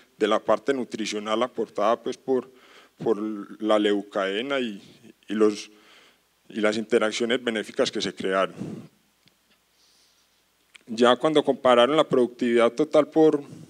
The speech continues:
por hectárea, la producción de carne por hectárea año,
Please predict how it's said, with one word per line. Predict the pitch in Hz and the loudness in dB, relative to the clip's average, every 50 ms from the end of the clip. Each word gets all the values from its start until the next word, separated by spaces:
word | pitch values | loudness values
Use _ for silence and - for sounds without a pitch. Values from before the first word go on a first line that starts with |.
| - - _ _ _ _ _ _ _ _ _ | -20 -20 _ _ _ _ _ _ _ _ _
por | - 135 135 135 | -2 0 0 0
hectárea, | 143 139 - - - 143 135 131 139 143 | 0 -2 -2 2 4 4 4 4 4 2
la | 139 127 | 0 -2
producción | - - 117 117 107 104 - 123 123 | -2 -2 -4 -4 -4 -4 -6 -6 -4
de | 123 147 143 | -4 -4 -2
carne | - 156 135 127 127 123 139 143 143 120 - - - - _ - | 0 2 2 2 2 0 -2 -6 -6 -8 -10 -20 -20 -20 _ -6
por | 120 117 | -4 -4
hectárea | 113 - - - 123 123 135 143 147 147 139 | -4 -4 -2 -2 0 0 2 2 2 2 2
año, | 127 123 123 135 139 135 | 2 0 -2 -6 -8 -10